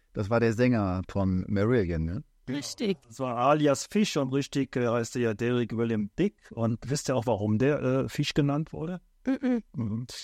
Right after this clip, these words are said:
Speaker 3: Also der hat wohl gerne stundenlang in der heimischen Badewanne rumgelegen und, äh, deswegen haben ihn seine Freunde Fisch getauft.
Speaker 2: Haha.
Speaker 3: Er hat ja eigentlich die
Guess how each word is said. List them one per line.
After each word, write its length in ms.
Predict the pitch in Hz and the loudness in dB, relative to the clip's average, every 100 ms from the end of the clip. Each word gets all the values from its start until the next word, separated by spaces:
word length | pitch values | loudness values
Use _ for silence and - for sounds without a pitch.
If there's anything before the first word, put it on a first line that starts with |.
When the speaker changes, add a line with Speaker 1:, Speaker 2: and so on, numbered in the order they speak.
| - - | -14 -8
Speaker 3:
Also 240 | 113 107 120 | -4 0 2
der 160 | 117 | 2
hat 120 | 131 135 | 2 0
wohl 180 | 127 | 0
gerne 320 | 131 135 151 147 | 2 2 0 -2
stundenlang 720 | - 156 165 - 143 135 139 | -2 -2 -2 -2 0 2 2
in 80 | 139 | 2
der 100 | 127 | 2
heimischen 400 | 135 139 - 127 | 0 -2 -2 0
Badewanne 500 | 131 131 117 113 107 | 2 2 2 2 0
rumgelegen 800 | 104 107 98 98 98 98 151 156 | 0 -2 -2 -2 -2 0 -2 -2
und, 420 | 113 104 104 - | -2 -4 -4 0
äh, 160 | 107 101 | 0 2
deswegen 340 | 110 - 120 | 0 0 2
haben 160 | 120 123 | 2 2
ihn 80 | |
seine 240 | 110 107 107 | 2 0 0
Freunde 380 | 120 110 120 117 | 0 0 0 -2
Fisch 300 | - 165 - | -2 -2 -2
getauft. 360 | 95 - - | -8 -8 -2
Speaker 2:
Haha. 380 | 220 196 180 160 | 2 4 2 -2
Speaker 3:
Er 140 | - 123 | -2 -2
hat 160 | 131 | 0
ja 80 | 143 | -2
eigentlich 540 | 117 127 165 - 143 - | 2 2 0 -2 -4 -2
die 400 | 131 127 117 | -2 -2 -2